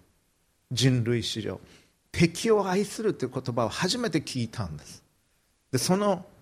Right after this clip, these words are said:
生き方を初めて見たんです。敵を愛するという生き方を。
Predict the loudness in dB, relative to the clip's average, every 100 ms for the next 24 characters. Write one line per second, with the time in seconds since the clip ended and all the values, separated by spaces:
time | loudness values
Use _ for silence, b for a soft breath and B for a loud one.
0 | _ -6 -4 -2 0 0 -2 -2 0 2
1 | 4 4 4 2 0 -6 -10 -20 _ _
2 | _ _ -8 -6 -2 0 0 -2 -4 -4
3 | -4 -6 -6 -6 -10 -10 -8 -8 -10